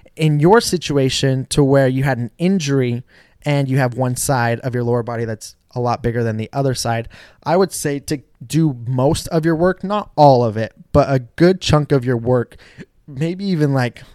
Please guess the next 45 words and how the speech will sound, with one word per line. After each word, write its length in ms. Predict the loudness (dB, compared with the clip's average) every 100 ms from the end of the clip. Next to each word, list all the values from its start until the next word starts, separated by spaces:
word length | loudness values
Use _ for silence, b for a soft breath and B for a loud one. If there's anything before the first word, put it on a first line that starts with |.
| -20
fifty 540 | -10 -4 -4 -2 -4
to 220 | 0 -2 -2
seventy-five 580 | -2 0 0 -4 -4
percent 300 | -4 -4 -4
of 120 | -2 -2
it, 200 | -4 -6 b b b b
um, 240 | 0 2
with 220 | 0 -2
unilateral 680 | 0 0 0 -2 -2 -2 -2
work. 380 | -2 -2 -4 -10 -8
And 180 | -6
so 160 | 0 2
what 180 | 2 0
you're 100 | 0
gonna 120 | 0
wanna 160 | 0 0
do 380 | 0 4 4 2
is 300 | -2 -2 -4
match 680 | -6 -6 -6 -8 -12 -14 -10
your 680 | -2 0 4 4 4 2 -2 b b b b b b -14
w-, 300 | -8 -8 -6
strong 480 | -4 2 4 4 2
side 640 | -2 -2 -2 -4 -10 -16 -10
to 200 | -4 0
your 300 | 0 2 0
weak 260 | 0 -6 -8
side. 300 | -10 -10 -6
So 100 | -6
if 100 | -2
you're 100 | 0
doing 160 | 2
a 40 | 2
Bulgarian 520 | 0 -2 0 0 -2
split 280 | -4 -4 -4
squat 300 | -4 -4 -2
and 80 | -4
let's 140 | -4
say 140 | -2
your 140 | 0 0
left 260 | 0 0
leg's 200 | -2 -4
weaker 220 | -4 -4 -4
than 160 | -6
your 100 | -6
right, 360 | -2 0 0